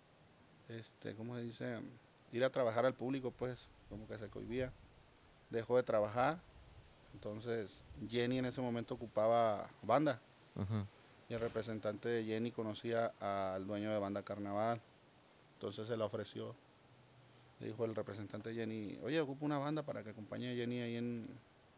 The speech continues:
Speaker 1: el primer evento", creo que fue en Ixtlán del Río. "Ah, pues ahí está la Banda Carnaval", le dijo. "Ahí está la banda". Y ahí, ahí fue la primera chamba. Ya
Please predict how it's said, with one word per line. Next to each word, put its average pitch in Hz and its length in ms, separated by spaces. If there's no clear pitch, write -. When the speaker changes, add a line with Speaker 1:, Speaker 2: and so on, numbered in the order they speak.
Speaker 1:
el 110 80
primer 113 320
evento", 120 460
creo 117 180
que 120 100
fue 120 280
en 123 100
Ixtlán 117 400
del 120 120
Río. 113 280
"Ah, - 100
pues 156 120
ahí - 40
está 160 120
la 170 80
Banda 180 180
Carnaval", 143 400
le 202 120
dijo. 202 140
"Ahí 131 80
está 139 180
la 139 80
banda". 143 240
Y 127 160
ahí, 113 180
ahí 117 200
fue 120 120
la 117 100
primera 117 280
chamba. 170 340
Ya 127 380